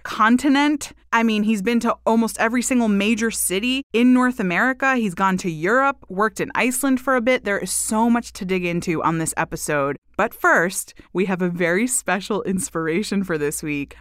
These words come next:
Raymond himself is bringing us the inspiration, and I will let him take it from here because this is a good one, y'all.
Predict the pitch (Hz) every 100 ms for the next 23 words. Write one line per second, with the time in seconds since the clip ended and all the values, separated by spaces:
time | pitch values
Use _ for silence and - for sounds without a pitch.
0 | - 170 214 392 440 320 269 262 262 226
1 | - 220 208 196 - 180 160 180 185 185
2 | 170 165 - 160 160 - 156 156 160 -
3 | 160 147 139 135 - - - - - 175
4 | - 202 277 220 160 160 202 185 180 -
5 | 196 170 - - 165 185 156 139 147 165
6 | 160 180 185 208 226 185 147 143 143 143
7 | 147 180